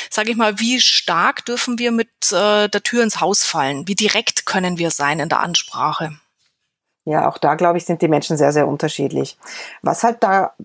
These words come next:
Speaker 2: eine der wichtigsten Regeln ist, äh, denk zuerst ans Geben und dann ans Nehmen. Also
Speaker 1: Mhm.
Speaker 2: immer überlegen,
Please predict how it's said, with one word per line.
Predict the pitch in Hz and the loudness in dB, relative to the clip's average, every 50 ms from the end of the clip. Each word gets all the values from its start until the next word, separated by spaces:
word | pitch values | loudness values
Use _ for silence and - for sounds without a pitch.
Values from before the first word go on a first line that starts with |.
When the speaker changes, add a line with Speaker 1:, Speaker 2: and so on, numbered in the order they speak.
| _ - - - - | _ -20 -20 -12 -6
Speaker 2:
eine | - 160 190 185 | 0 2 2 4
der | 170 175 170 | 4 4 4
wichtigsten | 185 208 - - 226 208 - - - - - 208 202 190 160 | 4 0 0 -2 -4 -4 -4 -6 -6 0 2 2 4 4 4
Regeln | 170 180 185 202 220 226 208 | 4 4 4 6 4 4 2
ist, | 113 - 208 - - - - - - | 2 0 0 -2 -2 -6 -6 -4 2
äh, | - 170 165 160 | 2 2 2 4
denk | - 170 170 202 - - | 2 2 2 2 0 0
zuerst | - 175 139 170 180 180 - - - | 2 4 4 4 2 0 -4 -4 -2
ans | 165 165 156 - - | -2 -2 -2 -4 0
Geben | - 175 170 185 202 214 220 220 202 - | 2 4 6 6 6 4 2 2 0 0
und | - 175 156 | -2 0 2
dann | 156 160 165 | 2 2 2
ans | - 165 - - - | 0 -2 -4 -4 -4
Nehmen. | 135 135 135 135 131 131 135 147 _ _ _ - - - - - - - | -4 -4 -4 -4 -6 -8 -10 -12 _ _ _ -20 -20 -20 -20 -20 -14 -8
Also | - 165 214 | -6 -6 -4
Speaker 1:
Mhm. | 196 - | -2 -2
Speaker 2:
immer | 196 214 226 | 0 2 2
überlegen, | 214 214 202 185 180 180 190 196 202 202 202 202 | 4 4 4 6 6 6 6 4 4 2 2 0